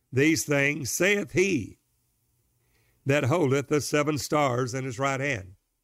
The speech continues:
When he addresses each church, he says, "This is the voice of the Lord. This is my voice to you that must be obeyed."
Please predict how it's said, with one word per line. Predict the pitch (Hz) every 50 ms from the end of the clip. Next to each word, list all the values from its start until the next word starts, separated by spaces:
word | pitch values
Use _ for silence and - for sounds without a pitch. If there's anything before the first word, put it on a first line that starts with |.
| _ _ _ _ _ _ _ _ _ _ _ _ _ _ -
When | 131 127 127
he | 131 127
addresses | 120 104 101 151 175 202 - - 185 156 - - -
each | 165 180 185 120 - -
church, | - 175 180 151 113 107 - - - - _ _ _ _ _ _ _ _ _ _ _ _ _ _ _ -
he | 139 147 156 151
says, | 131 - - - 170 170 165 143 135 139 143 143 120 101 - _ _ _ _ -
"This | 117 135 151 156 151 - - _
is | - 151 151 151 147 143 135 120 107
the | 139 139
voice | 131 135 143 143 135 117 - 135
of | 127
the | 123 135
Lord. | 131 120 101 - - -
This | 113 135 143 - -
is | 139 120 98
my | 120 135 156 160
voice | 143 131 156 143 120 98 - - - - - _ _ _ _ _ _ _ _ _ _ _ _ -
to | - 131
you | 131 135 147 143 120 85 - - _ _ _ _ _ _ _ _ _ _ _ -
that | 139 131 139 196 -
must | 139 156 180 202 190 - - 151
be | 165 165 180
obeyed." | 175 170 170 156 175 190 190 156 127 95 90 95 -